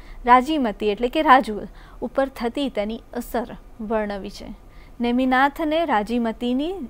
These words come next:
જૈનોમાં એ જે પ્રસિદ્ધ થ-, કથા આપણે આગળ પણ જોઈ,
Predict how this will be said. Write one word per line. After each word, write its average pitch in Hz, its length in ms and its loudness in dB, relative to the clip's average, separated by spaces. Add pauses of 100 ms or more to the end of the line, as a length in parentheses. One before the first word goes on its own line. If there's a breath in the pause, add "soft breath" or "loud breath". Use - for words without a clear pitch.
(140)
જૈનોમાં 247 720 0
એ - 160 -4
જે 254 140 0
પ્રસિદ્ધ 262 480 2
થ-, 262 120 -8
કથા 233 500 -2
આપણે 240 260 2
આગળ 214 280 0
પણ 202 280 -6
જોઈ, 190 280 -8